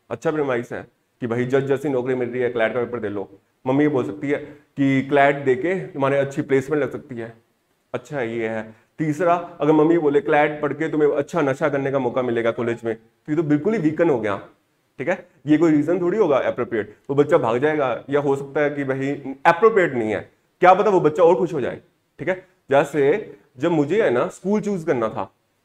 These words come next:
अब ये तुम सुनना ध्यान से, तो मैं जब गंगानगर में आया,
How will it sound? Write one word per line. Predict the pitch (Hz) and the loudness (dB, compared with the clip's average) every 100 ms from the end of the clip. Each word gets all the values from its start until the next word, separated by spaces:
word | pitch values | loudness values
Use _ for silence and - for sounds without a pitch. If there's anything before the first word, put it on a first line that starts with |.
| _ _ | _ _
अब | 139 139 | -4 -2
ये | 160 | -2
तुम | 165 175 | -2 -6
सुनना | 160 160 170 | -6 -2 -2
ध्यान | 127 107 | -2 -2
से, | 104 135 196 - _ _ - | -4 -6 -6 -12 _ _ -2
तो | 151 | 2
मैं | 147 151 | 4 4
जब | 170 | 0
गंगानगर | 143 135 151 156 | 2 2 4 2
में | 143 | 2
आया, | 107 120 | 2 0